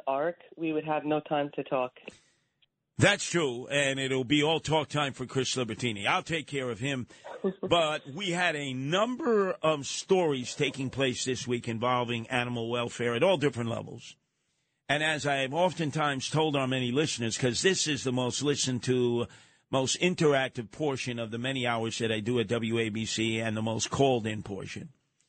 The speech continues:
Speaker 2: that at times we don't just talk about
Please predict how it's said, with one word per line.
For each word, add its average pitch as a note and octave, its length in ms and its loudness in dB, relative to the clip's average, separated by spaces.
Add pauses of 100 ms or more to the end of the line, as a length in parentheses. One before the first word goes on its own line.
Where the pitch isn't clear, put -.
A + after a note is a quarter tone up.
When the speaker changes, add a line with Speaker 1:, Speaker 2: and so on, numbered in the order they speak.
(580)
Speaker 2:
that C3 560 2
at B2+ 160 0
times D#3 400 -2
we D#3+ 140 2
don't D3 200 0
just - 360 -2
talk G#3+ 340 4
about A#2+ 560 0